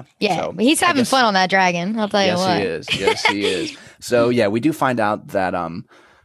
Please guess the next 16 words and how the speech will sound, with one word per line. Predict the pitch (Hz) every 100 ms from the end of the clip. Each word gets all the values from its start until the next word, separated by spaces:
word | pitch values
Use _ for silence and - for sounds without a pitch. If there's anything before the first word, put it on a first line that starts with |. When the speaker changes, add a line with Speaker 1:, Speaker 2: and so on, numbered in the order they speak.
| -
Speaker 2:
essentially | - 160 - 127 107
they're | 107
getting | 113 101
their | 98
asses | 87 95 104 104
kicked. | - 110 - - -
I |
mean, | 87
Corlys | - 110 101 -
basically | 92 -
says | - 78
supplies, | - - 117 107 107
men, | 98 95
and |
morale | 92 87 92 90 85
are | 82